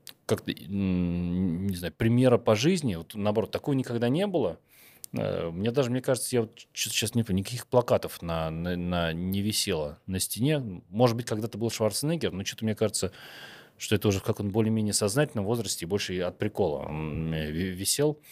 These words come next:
а не потому, что я там, э, он был вот мой кумир, там, как у многих, да, мальчишек. Э, то есть я такой человек, который думает, что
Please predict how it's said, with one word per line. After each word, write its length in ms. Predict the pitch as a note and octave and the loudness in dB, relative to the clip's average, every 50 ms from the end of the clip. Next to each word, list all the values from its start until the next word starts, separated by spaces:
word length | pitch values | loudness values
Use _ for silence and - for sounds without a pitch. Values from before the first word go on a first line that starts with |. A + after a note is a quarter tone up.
| - - - - - _ - | -20 -20 -20 -20 -14 _ 0
а 80 | F2 | 2
не 80 | F2 F2+ | 2 0
потому, 320 | - - - F2+ F2+ G#2 | 0 2 2 4 4 4
что 160 | - - - | 2 2 -2
я 100 | D#2+ D2 | -2 -2
там, 580 | - - D#2 C#2+ C#2+ C#2 C2+ D2+ D2+ D#2 E2+ F2 | 0 -2 -2 -2 0 -2 -2 -2 -2 -2 -2 -2
э, 260 | F2 E2 D#2+ E2+ D#2 C#2+ | -2 0 0 -2 -2 -2
он 300 | C#2+ F2+ F#2+ F2+ F#2 E2+ | 0 0 2 2 4 4
был 100 | F2+ E2+ | 2 2
вот 160 | D#2+ E2 - | 0 -2 -4
мой 140 | - E2+ F2 | -4 -6 -6
кумир, 360 | D#2+ - G2+ A2 B2 C3+ C#3 | -4 -4 -2 0 2 2 0
там, 140 | - - - _ | 0 -4 -16 _
как 240 | - - G2 - - | -14 -12 -8 -2 2
у 20 | |
многих, 340 | A2 A2 G#2 F#2 E2+ D2+ - | 2 2 2 2 0 -4 -6
да, 100 | E2 F2 | -8 -6
мальчишек. 520 | G2+ G2+ F2+ - - F2+ - - - - - - - - - - - - - - - - - - - - - - - - _ _ _ - | -4 -4 -4 -4 -4 -4 -4 -4 -6 -8 -18 -18 -16 -14 -14 -12 -12 -12 -12 -12 -14 -14 -16 -18 -20 -20 -20 -20 -20 -20 _ _ _ -4
Э, 180 | G2+ F#2 F2 E2+ - _ - | -2 0 0 0 -2 _ -2
то 100 | - A#2+ | 0 0
есть 200 | B2+ - - G2 | 0 0 -2 2
я 220 | G#2 C3 C#3 C3+ - - _ _ _ - | 6 6 6 6 4 -4 _ _ _ -4
такой 240 | A2 G2 - D3 | -4 -2 -2 -2
человек, 180 | - D3+ D3 - | 0 0 0 0
который 420 | - G#2 - A#2 A2+ A2 G#2 G2+ - _ - - | 0 -2 0 2 2 2 0 -2 -8 _ -12 -8
думает, 360 | A#2+ A2+ G2 A2+ A2 A2+ G#2 | -6 -4 -2 -2 -2 0 -2
что 340 | - - A#2 A2 G#2+ G#2+ | 0 2 2 2 2 2